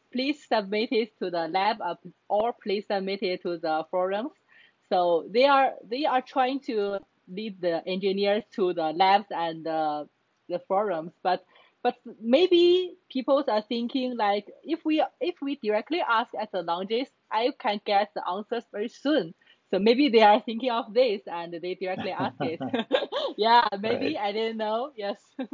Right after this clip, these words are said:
Speaker 2: Yeah, sounds like the lounges are a good place to start.
Speaker 1: Yes.
Speaker 2: Yeah,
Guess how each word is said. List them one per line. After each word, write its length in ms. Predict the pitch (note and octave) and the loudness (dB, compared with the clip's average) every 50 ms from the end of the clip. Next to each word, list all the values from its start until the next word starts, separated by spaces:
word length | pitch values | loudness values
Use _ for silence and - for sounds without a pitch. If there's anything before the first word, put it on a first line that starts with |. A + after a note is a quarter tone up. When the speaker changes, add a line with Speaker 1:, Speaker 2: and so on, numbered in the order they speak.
| C4 - _ _ - G4+ C#4 - F4+ G#4 A4 G4 F4 - | -12 -14 _ _ -18 -18 -16 -14 -14 -12 -12 -12 -10 -10
Speaker 2:
Yeah, 160 | - - - | -12 -10 -10
sounds 360 | - - - F3 A3 A3 G#3+ | -4 4 6 8 8 10 10
like 220 | G#3+ G3+ F3+ - - | 10 10 10 8 6
the 100 | D3 B2+ | 4 6
lounges 540 | A#2+ B2+ C3 C3+ C3+ B2 A2 B2 A2+ G#2 | 8 8 8 8 6 4 2 0 2 4
are 160 | A2+ A2+ A2 G#2+ | 4 4 4 4
a 60 | G#2 | 4
good 260 | G2+ A2+ A2 G#2+ G2 | 2 2 2 2 -2
place 300 | - A#2 A2 G#2 G#2 - | -2 0 0 0 0 -4
to 120 | - - | -8 -6
start. 540 | - - - - - - - - - _ - - _ _ _ _ _ _ _ _ _ _ | -8 -8 -6 -4 -4 -4 -4 -6 -12 _ -20 -20 _ _ _ _ _ _ _ _ _ _
Speaker 1:
Yes. 380 | - G3+ F3+ E3+ D#3+ D3+ E3 - _ _ _ _ _ _ _ _ _ _ _ _ _ _ _ _ _ _ | -6 -2 0 2 2 2 0 -2 _ _ _ _ _ _ _ _ _ _ _ _ _ _ _ _ _ _
Speaker 2:
Yeah, 160 | - A2 G2+ | -10 -10 -10